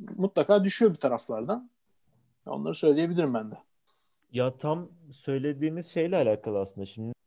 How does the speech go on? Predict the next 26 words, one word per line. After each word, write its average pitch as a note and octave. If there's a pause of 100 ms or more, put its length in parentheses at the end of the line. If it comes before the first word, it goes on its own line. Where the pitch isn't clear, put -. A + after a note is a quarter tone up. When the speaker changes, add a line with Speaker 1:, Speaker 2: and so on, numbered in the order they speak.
(240)
Speaker 2:
derdimiz B2+
artık D3
şu D#3
diyoruz D#3
ya, G2+ (200)
her D#3
pozisyondan D3+
daha D#3+
fazla A#2
şey A2
alayım. F#2+ (360)
Yani G#2 (600)
pivot D3+
üçlük D#3
de D#3+
atsın, B2+
pivot C#3
pas C3+
da A#2+
versin G#2+
veya A#2 (280)
dört C#3
numara C#3
top C#3+
sürebilsin B2+
falan. C3+